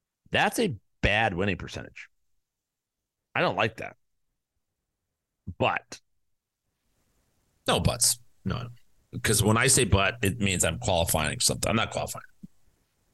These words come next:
I wanna let that sit. I'm pausing for effect here, right? So no Sean Engel, producer. I don't, I'm not going away from the mic, or I'm not being quiet. I'm,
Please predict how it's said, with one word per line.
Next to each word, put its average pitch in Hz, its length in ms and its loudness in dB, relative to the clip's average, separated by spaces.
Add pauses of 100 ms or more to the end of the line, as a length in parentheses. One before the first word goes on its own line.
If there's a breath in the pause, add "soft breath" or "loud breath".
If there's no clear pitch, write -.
(500)
I 85 80 0
wanna 101 220 4
let 113 160 4
that 104 180 4
sit. 85 240 4
I'm 80 100 0
pausing 101 420 4
for 95 180 -2
effect - 360 -2
here, 80 300 -2 (760)
right? 82 220 0 (640)
So - 160 0
no 90 200 2
Sean 90 340 2
Engel, 87 560 2
producer. 90 420 2
I 87 80 2
don't, 90 240 0
I'm 87 140 0
not 101 220 0 (840 soft breath)
going 117 300 2
away 101 320 4
from 101 160 0
the 98 80 0
mic, 87 320 2
or 92 60 2
I'm 87 120 0
not 87 200 0 (100)
being 90 200 0
quiet. 82 300 2
I'm, 82 140 0